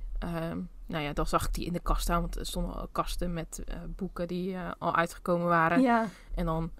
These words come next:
Speaker 1: liep ik daar wel eens langs en dan was het, "Oh, huh, die titel heb ik nog niet gelezen." Dus dan ging ik even zoeken en dan, eh, nou ja.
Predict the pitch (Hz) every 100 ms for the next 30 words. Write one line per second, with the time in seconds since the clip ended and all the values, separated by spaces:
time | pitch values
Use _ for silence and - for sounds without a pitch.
0 | - - 185 - 180 170 170 175 165 190
1 | 185 180 165 - - 508 - - 233 330
2 | - 285 311 - 185 185 185 196 208 240
3 | 247 - - - 180 165 175 - 180 180
4 | 165 165 151 160 147 156 - - 151 160